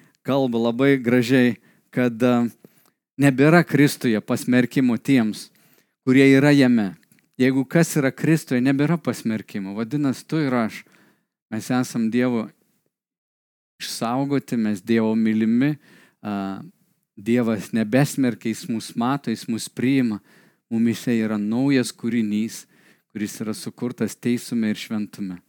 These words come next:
O ta sena tarsi velkasi kaip koks šlamštas iš paskos. Ir jis veikia mus. Ir kuo mes labiau tai atpažįstame, lengviau mes galim tai nusivilkti, tai kas mums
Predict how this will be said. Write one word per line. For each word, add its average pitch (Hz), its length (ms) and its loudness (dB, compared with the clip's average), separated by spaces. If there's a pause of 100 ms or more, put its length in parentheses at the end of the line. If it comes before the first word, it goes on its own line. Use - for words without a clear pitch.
(480)
O 107 80 -8
ta 110 160 -4
sena 135 400 -4
tarsi 127 340 -6
velkasi 113 640 -2
kaip - 240 -8
koks - 320 -14
šlamštas 123 580 -6
iš - 140 -14
paskos. - 640 -12 (480)
Ir 104 160 -2
jis - 160 -14
veikia 156 420 -2
mus. - 320 -18 (800)
Ir 113 260 0 (340)
kuo 143 120 0
mes 143 340 0
labiau 123 500 0
tai 123 240 -2
atpažįstame, 123 1120 -2
lengviau 113 480 0
mes 123 260 2
galim 120 380 0
tai 117 160 -4
nusivilkti, 117 720 -2
tai 113 200 -2
kas - 340 -6 (440)
mums 113 400 -4